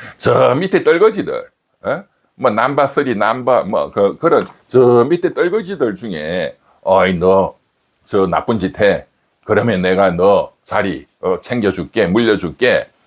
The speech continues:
하면 그놈이 이제 막 건방을 떨고 막 하다가 결국 그놈은, 어, 큰 사고 치고 결국은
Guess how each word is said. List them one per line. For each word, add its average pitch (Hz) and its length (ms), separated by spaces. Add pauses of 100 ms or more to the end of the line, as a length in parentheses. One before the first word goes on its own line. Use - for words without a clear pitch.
(280)
하면 214 400
그놈이 269 520
이제 139 280
막 143 420
건방을 165 560
떨고 196 800
막 180 160 (920)
하다가 208 560 (200)
결국 190 280
그놈은, 180 460 (500)
어, 131 340
큰 202 220
사고 139 260
치고 143 460 (180)
결국은 147 540